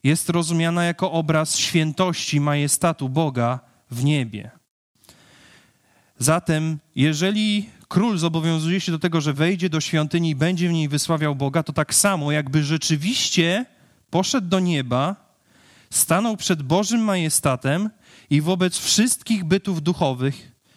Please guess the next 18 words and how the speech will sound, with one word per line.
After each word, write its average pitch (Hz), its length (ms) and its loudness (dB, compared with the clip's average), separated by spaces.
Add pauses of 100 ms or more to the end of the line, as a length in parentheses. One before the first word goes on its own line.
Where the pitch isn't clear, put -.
jakie 147 260 2
są, 156 440 0 (340)
wysławiał 165 640 0
wyłącznie 147 520 0
Boga, 147 280 0
mówił 147 340 -2
im: 151 220 0
"To 156 180 0
jest 151 320 -2
jedyny 135 340 0
prawdziwy 120 560 -2
Pan". 101 380 -4 (1700)
I 139 80 4
jeszcze 160 280 2
bardziej 165 380 2
podkreśla 147 580 0
to, 151 180 -2
że 127 140 -4